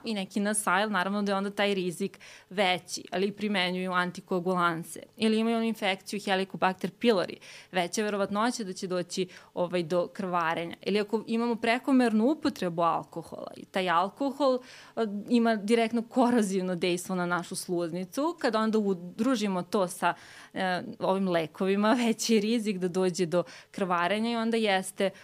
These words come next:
potreban oprez u tim situacijama. I ono što možda treba da naglasimo, mi često ne znamo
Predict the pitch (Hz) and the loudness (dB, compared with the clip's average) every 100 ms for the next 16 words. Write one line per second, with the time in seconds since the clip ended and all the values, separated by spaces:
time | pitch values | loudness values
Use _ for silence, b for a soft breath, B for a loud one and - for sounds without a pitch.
0 | B - 180 180 180 185 180 175 170 - | B 0 0 0 -2 0 0 0 -2 -10
1 | - 160 - 170 - 165 - - - - | -10 -10 -6 -4 -4 -4 -2 -2 -4 -8
2 | 165 175 165 B B - 220 269 - 254 | -6 -6 -6 B B -4 -2 -2 0 0
3 | 262 254 262 269 240 233 214 202 247 254 | 0 -2 -2 -2 0 0 0 0 -2 -2
4 | 262 233 220 - 220 214 196 - 240 240 | 0 0 0 -4 -6 -4 -6 -2 -2 -2
5 | - 208 175 180 220 269 285 190 | -6 -8 -6 -4 -2 0 0 -2